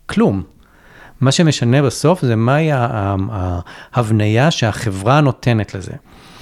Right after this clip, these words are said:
גם יחסים, אה, אה, נגיד אפילו נסתכל על, אה, מונוגמיה או על יחסים, אה, אה, חד-מיניים. בעבר, אה, נגיד ביוון העתיקה,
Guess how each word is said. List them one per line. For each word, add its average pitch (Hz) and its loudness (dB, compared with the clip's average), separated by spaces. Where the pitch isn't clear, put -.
גם 135 4
יחסים, 160 2
אה, 117 2
אה, 95 -2
נגיד 127 -2
אפילו 190 0
נסתכל 160 0
על, 139 0
אה, 104 0
מונוגמיה 104 2
או 92 0
על 92 -2
יחסים, 131 0
אה, 113 2
אה, 104 0
חד-מיניים. 117 2
בעבר, 147 2
אה, 107 -2
נגיד 104 -2
ביוון 113 0
העתיקה, 117 -2